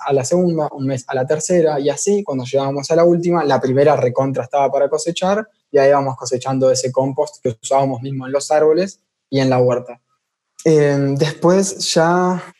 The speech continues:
bueno, no me acuerdo <laughs> cuándo, creo que fines de dos mil diecisiete me mudé con mi novia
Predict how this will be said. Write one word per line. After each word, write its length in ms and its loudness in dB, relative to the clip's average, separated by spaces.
bueno, 220 2
no 80 2
me 60 4
acuerdo 300 4
<laughs> 20 -6
cuándo, 260 -4
creo 160 2
que 100 4
fines 240 2
de 40 4
dos 80 0
mil 120 0
diecisiete 420 0
me 120 -2
mudé 280 0
con 200 0
mi 80 -2
novia 400 -2